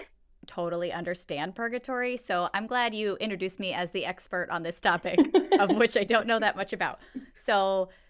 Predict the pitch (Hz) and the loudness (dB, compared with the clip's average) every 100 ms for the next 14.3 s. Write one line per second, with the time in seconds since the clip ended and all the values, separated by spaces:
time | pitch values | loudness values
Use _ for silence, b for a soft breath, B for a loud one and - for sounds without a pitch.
0 | b b _ - - 214 214 220 254 233 | b b _ -14 -2 2 2 0 -4 -6
1 | 208 196 190 180 175 - 185 175 170 160 | -6 -4 0 0 0 0 2 2 0 -4
2 | 156 143 - 71 175 - - _ _ _ | -4 -8 -8 -10 -10 -14 -18 _ _ _
3 | - - 175 214 247 247 220 208 196 180 | -10 -8 -2 0 0 0 0 0 0 -2
4 | - 170 151 - 139 95 65 - 185 175 | -6 -8 -8 -12 -12 -12 -10 -10 -8 -8
5 | - - b b b - 175 170 165 165 | -8 -14 b b b -6 -2 -2 -4 -8
6 | - _ - _ _ _ _ - - _ | -14 _ -20 _ _ _ _ -20 -20 _
7 | - - 196 214 226 220 214 220 208 208 | -16 -2 2 2 2 0 -4 -2 0 0
8 | 196 196 185 185 190 190 - - 190 190 | 2 2 2 0 -4 -6 -10 -6 0 0
9 | 220 - 254 - 208 175 165 185 185 180 | -2 -6 -8 -4 -6 -6 -8 -6 -2 -2
10 | 208 254 240 262 277 277 269 269 277 226 | -2 -6 -6 -6 -8 -8 -6 -6 -6 -8
11 | 190 185 175 175 165 175 185 190 185 - | -10 -8 -8 -8 -4 -4 -2 -4 -6 -10
12 | 185 - 175 170 - 180 185 - 190 185 | -12 -10 -8 -8 -6 -6 -6 -10 -10 -8
13 | 180 185 - 180 175 - 143 180 240 247 | -8 -8 -10 -12 -10 -10 -10 -8 -8 -8
14 | - 262 254 | -6 -8 -8